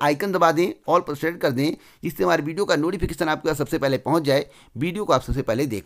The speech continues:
पाएँ। आपको बता दें, अगर आप किसी क्वेश्चन पर ऑब्जेक्शन करना चाहते हैं तो आपको per question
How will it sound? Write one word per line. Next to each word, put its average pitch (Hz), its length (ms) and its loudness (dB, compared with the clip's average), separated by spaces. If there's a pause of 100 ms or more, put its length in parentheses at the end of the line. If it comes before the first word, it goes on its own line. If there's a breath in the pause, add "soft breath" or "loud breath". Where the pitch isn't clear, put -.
पाएँ। 90 240 -10 (280)
आपको 190 280 4
बता 170 260 6
दें, 170 160 2 (400 soft breath)
अगर 185 260 2
आप 151 280 2 (200)
किसी 196 240 -2
क्वेश्चन 165 400 2
पर 170 240 -4
ऑब्जेक्शन 143 440 2
करना 120 280 2
चाहते 139 300 0
हैं 143 200 0 (380 soft breath)
तो 196 180 -2
आपको 180 420 4
per 208 120 6
question 160 500 0